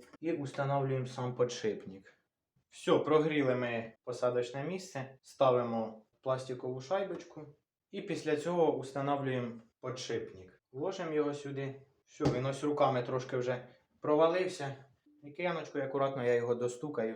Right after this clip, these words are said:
І в принципі все. Пару ударів кияночкою і подшипник сів на своє місце. І будемо пробувати установлювати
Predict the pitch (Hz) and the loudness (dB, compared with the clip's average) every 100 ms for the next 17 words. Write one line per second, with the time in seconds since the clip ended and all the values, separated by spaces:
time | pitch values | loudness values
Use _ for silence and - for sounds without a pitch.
0 | - - 160 139 135 135 120 117 - 107 | -6 -4 0 2 0 0 -4 -4 -4 -6
1 | - - _ _ _ _ _ 196 185 175 | -6 -10 _ _ _ _ _ 6 6 6
2 | 165 170 170 160 - - 180 196 208 170 | 6 6 6 2 -6 -8 2 4 4 4
3 | 139 160 151 151 185 180 - 202 165 147 | 2 2 2 0 -2 -2 -2 -2 -2 -4
4 | - _ - - 156 147 - 120 120 113 | -8 _ -10 0 0 0 -6 -10 -8 -2
5 | 127 123 113 104 104 - 95 - _ _ | 2 2 0 -4 -10 -14 -18 -20 _ _
6 | _ - - 151 151 147 190 190 - 185 | _ -12 -6 -2 0 0 2 2 2 2
7 | 165 151 - - 139 131 143 156 151 131 | 4 4 2 -6 -12 -8 -2 0 2 2
8 | 127 | 0